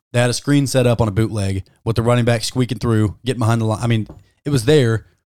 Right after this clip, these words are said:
I don't know if he would have got in, but I don't love that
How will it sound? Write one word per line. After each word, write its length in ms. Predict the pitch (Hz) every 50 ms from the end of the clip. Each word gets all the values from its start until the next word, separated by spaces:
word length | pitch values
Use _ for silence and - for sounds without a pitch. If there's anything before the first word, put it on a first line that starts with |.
| _ _ -
I 60 | 123
don't 100 | 135 131
know 100 | 139 131
if 80 | 120
he 60 | - 135
would 100 | 123 120
have 40 | 113
got 180 | 123 110 107
in, 240 | 123 135 120 110 107
but 340 | 92 - - 113 110 104 - - - _ _ _ _ _ _ _ _
I 60 | - 131
don't 140 | 135 135 - _
love 380 | 123 113 123 131 135 135 120 113
that 180 | 120 117 98